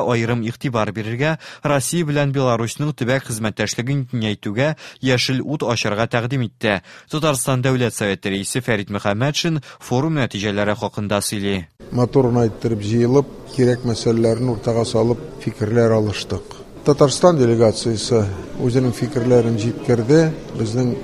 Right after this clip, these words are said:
Speaker 2: ике мең дә дүртенче елдан ук хөкүмәтләребез арасында Белоруссия хөкүмәте, Татарстан хөкүмәте программасы һәм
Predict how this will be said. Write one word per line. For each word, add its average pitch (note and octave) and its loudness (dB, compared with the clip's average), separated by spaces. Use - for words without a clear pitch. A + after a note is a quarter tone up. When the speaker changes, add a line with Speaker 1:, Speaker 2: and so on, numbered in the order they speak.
Speaker 2:
ике C3 0
мең C3 2
дә B2 6
дүртенче B2 0
елдан C3 6
ук F2 -4
хөкүмәтләребез B2 2
арасында A#2 2
Белоруссия B2 2
хөкүмәте, B2 -2
Татарстан A#2 -2
хөкүмәте B2 -2
программасы B2 2
һәм A#2+ 4